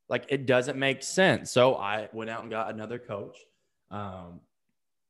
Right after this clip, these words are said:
before I even knew I wanted to compete, I just got a coach for accountability. But now, obviously, I've kind of trained my thought to do that. So that's what we're gonna fucking do. But, like, it wouldn't make sense to go back to an old fucking coach that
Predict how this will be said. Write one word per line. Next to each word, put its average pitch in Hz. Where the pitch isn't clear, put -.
before 113
I -
even 113
knew 117
I 107
wanted 107
to 107
compete, 120
I 92
just -
got 98
a 98
coach 98
for 95
accountability. 98
But 95
now, 101
obviously, 101
I've 98
kind 104
of 95
trained 107
my 101
thought 101
to 98
do 98
that. 113
So -
that's 98
what 104
we're 107
gonna 110
fucking 123
do. 107
But, 104
like, 110
it 117
wouldn't 117
make 113
sense 160
to -
go 120
back 113
to 117
an 110
old 107
fucking 104
coach -
that -